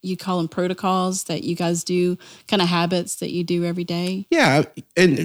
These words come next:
Speaker 2: you know, it's like the six essentials of life. You know, it's kinda like what you eat,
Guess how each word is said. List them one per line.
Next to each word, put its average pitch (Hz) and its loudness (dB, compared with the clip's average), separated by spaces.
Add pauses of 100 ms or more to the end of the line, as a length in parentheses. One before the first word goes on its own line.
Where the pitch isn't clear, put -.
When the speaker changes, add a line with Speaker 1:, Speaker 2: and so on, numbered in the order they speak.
Speaker 2:
you 208 6
know, 147 10
it's - 6
like 139 4
the 139 2
six - 6
essentials 139 6
of 107 2
life. 113 0
You 117 0
know, 110 4
it's 117 -2
kinda 127 0
like 110 2
what 113 2
you 117 6
eat, 120 4